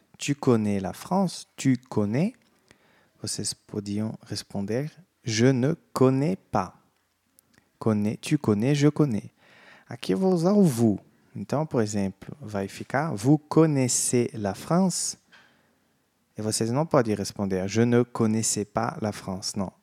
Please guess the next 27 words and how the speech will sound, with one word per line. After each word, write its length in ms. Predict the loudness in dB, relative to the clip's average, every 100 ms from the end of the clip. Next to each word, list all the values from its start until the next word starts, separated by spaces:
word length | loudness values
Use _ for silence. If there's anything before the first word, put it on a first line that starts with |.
| _ _
É, 140 | -6
"Je 180 | 0 4
ne 160 | 4 2
connais 520 | -2 2 4 4 0
pas 240 | 0 -2
la 100 | -2
France." 520 | -4 -4 -6 -6 -8 -8
Então, 140 | -6
aqui 260 | -6 -6 -8
tem 180 | -6 -8
que 80 | -8
conhecer 800 | -8 -6 -6 -8 -8 -6 -4 -4
a 60 | -6
conjugação 680 | -6 -4 -2 0 -2 -4 -6
do 140 | -6
verbo 380 | -4 -2 -2 -2
mesmo. 340 | -8 -14 -18 _ _ _ -20 _ -20 -20 _
Vai 80 | -6
ser 120 | -2
um 100 | -2
bom 120 | 0
exercício 580 | 2 2 0 -2 -4 -6
para 160 | -4 -2
lembrar 360 | -2 -2 -2
as 120 | -4 -6
conjugações. 960 | -4 -2 -2 -2 -4 -4 -4 -6 -10 -14 -20 _ _ -4
Ah, 420 | 0 2 2 -2